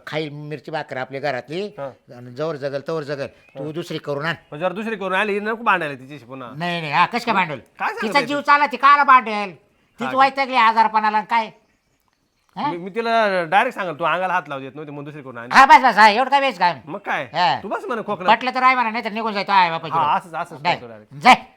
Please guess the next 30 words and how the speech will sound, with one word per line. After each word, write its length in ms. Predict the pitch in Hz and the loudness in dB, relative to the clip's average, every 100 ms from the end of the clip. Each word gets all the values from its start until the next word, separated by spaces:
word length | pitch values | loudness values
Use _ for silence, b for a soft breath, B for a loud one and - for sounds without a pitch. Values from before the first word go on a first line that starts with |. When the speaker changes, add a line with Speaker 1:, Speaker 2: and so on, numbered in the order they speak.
| - | -20
Speaker 2:
हम्म. 200 | 127 107 _ | -18 -20 _
Speaker 1:
त्या 100 | 165 | -4
गणपतीची 300 | 202 214 208 | -2 -2 -4
भेट 140 | 220 190 | -4 -2
घे. 100 | 214 - _ _ 123 | -4 -6 _ _ -10
Speaker 2:
हो, 180 | 127 | -8
हो, 120 | 113 104 | -10 -10
चालेल, 280 | 127 107 104 | -12 -8 -2
Speaker 1:
हा? 80 | |
Speaker 2:
चालेल. 140 | 294 262 _ _ _ 127 | -2 -2 _ _ _ -20
हम्म. 180 | 117 104 _ - | -20 -20 _ -4
Speaker 1:
चल, 180 | 175 202 | 0 2
येऊ 100 | 277 | 2
का 80 | |
मग? 140 | 277 269 160 | 2 0 0
Speaker 2:
हा. 140 | 170 - 160 | -2 -4 -10
Speaker 1:
मी 80 | 180 | -2
पाहतो 340 | 220 233 226 | 4 4 2
घ- 40 | |
Speaker 2:
कुठं, 420 | 185 185 180 143 156 | -2 -2 -4 -8 -12
अं, 300 | 147 139 143 | -10 -10 -6
मळ्यात 180 | 214 | -6
चालले 220 | 226 202 175 | -4 -8 -10
का? 80 | 254 _ 185 | -14 _ 6
Speaker 1:
हा, 120 | 202 | 6
मळ्यात 220 | 226 233 | 6 6
गारका 240 | 233 226 | 6 4
देऊन 140 | 233 233 | 2 0
येतो 160 | |
ना. 60 | 240 | 0